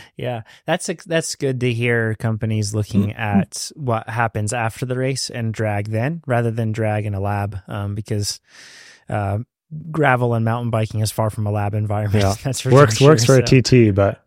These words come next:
Speaker 2: not so much
Speaker 1: Yeah,
Speaker 2: for gravel and mountain
Speaker 1: exactly.
Speaker 2: bike. So
Speaker 1: Yeah.
Speaker 2: yeah, excited to get that stuff and, and give it a try.
Speaker 1: Cool. Well, Alex, thanks, man. Um, for those that want to follow Alex, you can go to Alex Wild M T B on Instagram. Um, you can find him on there.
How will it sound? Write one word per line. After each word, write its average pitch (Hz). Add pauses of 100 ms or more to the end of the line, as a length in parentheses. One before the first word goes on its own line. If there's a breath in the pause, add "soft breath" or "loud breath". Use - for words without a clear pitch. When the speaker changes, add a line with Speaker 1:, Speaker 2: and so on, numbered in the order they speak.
Speaker 2:
not 117
so -
much 107
Speaker 1:
Yeah, 139
Speaker 2:
for -
gravel 110
and 101
mountain 107
Speaker 1:
exactly. 101
Speaker 2:
bike. -
So 98 (380 soft breath)
Speaker 1:
Yeah. 139 (200)
Speaker 2:
yeah, -
excited 120
to 113
get 113
that 113
stuff 123
and, 101
and 110
give 104
it 104
a 95
try. 107 (880)
Speaker 1:
Cool. 139 (300 loud breath)
Well, 123
Alex, 160
thanks, 180
man. 143
Um, 135
for 120
those 135
that 160
want 143
to 131
follow 123
Alex, 120
you -
can 113
go 107
to 104
Alex 110
Wild 107
M 104
T 120
B 107
on 98
Instagram. 110
Um, 104
you 127
can 101
find 117
him 110
on 101
there. 120